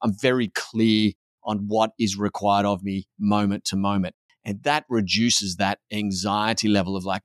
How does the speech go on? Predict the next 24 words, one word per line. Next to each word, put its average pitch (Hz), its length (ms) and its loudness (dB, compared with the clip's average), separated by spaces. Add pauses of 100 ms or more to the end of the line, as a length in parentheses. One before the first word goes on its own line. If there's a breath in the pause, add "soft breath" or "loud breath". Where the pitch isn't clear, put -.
"Well, 127 160 -2
fuck, 117 400 -4
you 120 60 -4
know, 131 260 0
what 135 160 0
about 123 240 2
this? 139 320 -2
And 107 80 -8
I 196 40 -8
should 127 180 -2
be 135 60 -2
doing 127 280 -4
this 135 240 0
and 110 60 -10
I - 20 -6
should - 160 -2
be 127 80 -4
doing 123 260 -4
that." 120 160 2 (220)
And 123 100 -4
all 131 100 2
of 113 60 -2
a 107 60 -2
sudden, 117 440 0